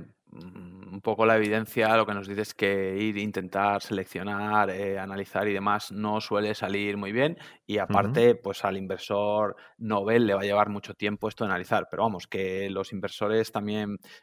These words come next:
Speaker 1: digamos, profesionales, tampoco hay u-, una evidencia demostrada de que consigan mejores resultados, ¿no? Entonces, bueno, y esta, y esta es mi posición, aquí puede haber controversia, hay diferentes punto-, maneras de verlo, pero, pero bueno, lo más, eh, cómodo y, y fácil y, y que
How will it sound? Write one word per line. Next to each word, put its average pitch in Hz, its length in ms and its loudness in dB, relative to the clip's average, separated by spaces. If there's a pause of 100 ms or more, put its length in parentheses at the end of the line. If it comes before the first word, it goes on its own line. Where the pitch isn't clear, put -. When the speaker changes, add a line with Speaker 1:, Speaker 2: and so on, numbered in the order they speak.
Speaker 1:
digamos, 104 340 -2
profesionales, 110 800 2
tampoco 107 420 2
hay 113 180 6
u-, 104 160 -2 (140)
una 107 160 0
evidencia 104 380 2
demostrada 104 560 2
de 107 100 2
que 95 80 -6
consigan 101 480 -4
mejores 98 580 -2 (300)
resultados, 95 680 -6
¿no? 95 120 -6
Entonces, 98 520 -2
bueno, - 200 -10
y 95 100 -8
esta, 98 340 0
y 98 80 -2
esta 104 200 -2
es 104 40 -4
mi 107 80 -4
posición, 104 420 -4
aquí 101 340 -2 (220)
puede 110 160 4
haber 104 160 4
controversia, 107 560 2
hay 107 60 2
diferentes 98 540 -2
punto-, - 280 -8 (120)
maneras 98 320 -4
de 98 80 0
verlo, 131 340 4 (360)
pero, 95 540 0
pero 92 140 -6
bueno, 98 240 -4
lo 95 320 -4
más, 101 600 2
eh, 98 300 -4 (140)
cómodo 110 680 2
y, 104 500 -2
y 101 40 -4
fácil 107 540 -2
y, 92 360 -8
y 92 40 -10
que 85 400 -8